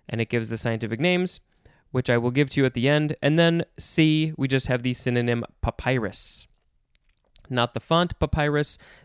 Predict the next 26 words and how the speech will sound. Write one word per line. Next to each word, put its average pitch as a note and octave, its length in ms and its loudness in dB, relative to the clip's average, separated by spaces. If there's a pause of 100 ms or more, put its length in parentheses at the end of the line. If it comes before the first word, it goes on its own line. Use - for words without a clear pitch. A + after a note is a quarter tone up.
the C3+ 80 2
plant D3 500 0
papyrus. G#2 760 -4 (560)
So E3 540 4
the C#3 160 2
genus D3 760 -2
names, C3+ 760 0
the B2+ 80 0
genera B2+ 560 2
from C3 260 -2 (120)
A, B2 340 2 (360)
are A#2+ 340 2
Scirpus - 800 -2 (540)
and, C3+ 580 2
uh, B2+ 200 0
Scirpus - 640 -2
lacustris, - 1040 -2 (220)
although C3 220 2
I C3 80 2
guess C#3+ 180 -2
that C3 120 -2
would A#2+ 100 -2
be A#2 100 -2
the G#2+ 100 -10
scientific B2+ 460 -6
name. D#3+ 280 -4